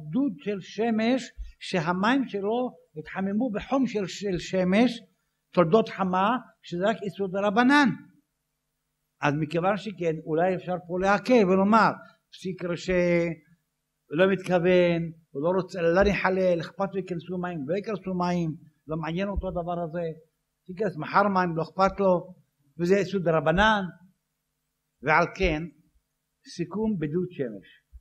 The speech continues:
ביום אסור להשתמש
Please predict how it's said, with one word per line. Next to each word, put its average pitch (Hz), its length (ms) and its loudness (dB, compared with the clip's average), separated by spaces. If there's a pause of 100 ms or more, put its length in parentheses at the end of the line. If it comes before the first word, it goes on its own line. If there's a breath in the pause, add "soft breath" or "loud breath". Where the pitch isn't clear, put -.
(1400)
ביום 226 720 6 (140)
אסור 220 500 8 (140)
להשתמש 185 640 0